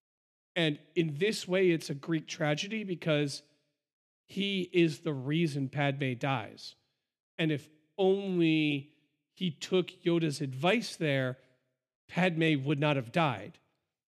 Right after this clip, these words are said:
So by ignoring Yoda's advice, he goes on the path that secures and guarantees the very outcome he's trying to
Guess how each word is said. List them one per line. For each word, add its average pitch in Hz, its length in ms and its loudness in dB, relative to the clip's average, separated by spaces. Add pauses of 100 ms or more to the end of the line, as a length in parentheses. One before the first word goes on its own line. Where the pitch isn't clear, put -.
(100)
So 175 200 0
by 151 400 0 (200)
ignoring 175 920 4
Yoda's 165 520 2
advice, 143 600 -4 (360)
he 196 160 -4
goes 175 260 0
on 160 140 -2
the 147 80 -6
path 151 440 -2
that 143 200 -2
secures 202 1000 -2 (340)
and 160 220 0
guarantees 160 800 2
the 160 100 0
very 147 320 2
outcome 143 560 0
he's 131 320 -2
trying 135 400 -2
to 127 560 -2